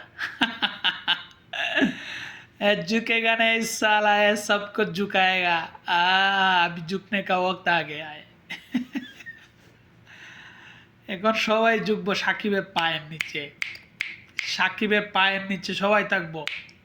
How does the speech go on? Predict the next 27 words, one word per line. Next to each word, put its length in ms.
তুফানের 420
পায়ের 400
নিচে, 340
হ্যাঁ, 380
নাইলে 200
একদম 360
কুইটে 340
আলবো। 340
তাহলে 180
বন্ধুরা, 420
আমার 220
কাছে 200
তো 60
ডায়লগটা 560
সেই 260
লাগছে। 360
আপনারা 320
কিন্তু 320
কমেন্ট 360
বক্সে 240
বলবেন 540
এই 140
ডায়লগটা 520
আপনাদের 340
কাছে 240
কেমন 280
লাগছে। 380